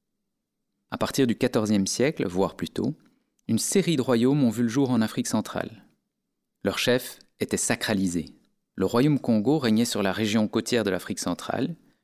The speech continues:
une zone aussi vaste que la Grande-Bretagne, entre les quatorzième et dix-neuvième siècles.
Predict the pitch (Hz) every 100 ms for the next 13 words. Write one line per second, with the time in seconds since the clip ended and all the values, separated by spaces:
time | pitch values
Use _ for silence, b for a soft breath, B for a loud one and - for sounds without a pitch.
0 | _ - 123 117 123 131 143 - 123 -
1 | 110 104 131 131 - - 110 107 143 147
2 | 120 117 95 - - - _ _ _ _
3 | _ _ - 104 - 101 95 - _ 156
4 | 151 110 104 107 107 - _ _ 117 95
5 | 110 110 110 95 95 - - - -